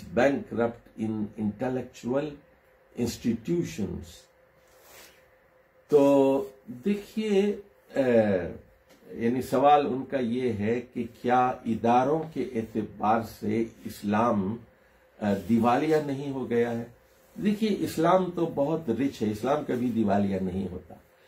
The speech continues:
लेकिन हम मुसलमानों के अंदर इनेतात है और मुसलमानों के इदारे मुफलिस हो चुके हैं। मुसलमानों के इदारे, यानी मुसल-, देखिए, जब हम इकामत दीन की बात करते हैं ना,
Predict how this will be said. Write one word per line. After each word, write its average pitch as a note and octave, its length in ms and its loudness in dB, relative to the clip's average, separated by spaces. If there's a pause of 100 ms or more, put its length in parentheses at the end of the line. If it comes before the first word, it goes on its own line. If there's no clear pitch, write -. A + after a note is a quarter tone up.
(140)
लेकिन E3 300 0
हम A2+ 540 0
मुसलमानों C3 960 2 (400)
के D#3+ 120 2
अंदर A#2+ 360 -2
इनेतात G2+ 760 -2
है D#3 260 -6 (280)
और - 80 -2
मुसलमानों C#3 880 0
के F#3 340 2
इदारे C3+ 760 4
मुफलिस C#3 460 0
हो F#2+ 80 -4
चुके F2+ 300 -12
हैं। - 140 -20 (920)
मुसलमानों A#2 760 2
के D#3 320 -4
इदारे, A#2 640 2 (120)
यानी A#2+ 240 -2
मुसल-, C#3 520 -4
देखिए, F3 580 0 (500)
जब E3 200 4
हम E3 180 2
इकामत D#3 560 2
दीन E3+ 460 0
की D3 140 -4
बात A2+ 360 0
करते A#2+ 300 -2
हैं C#3 140 -2
ना, G3+ 160 -4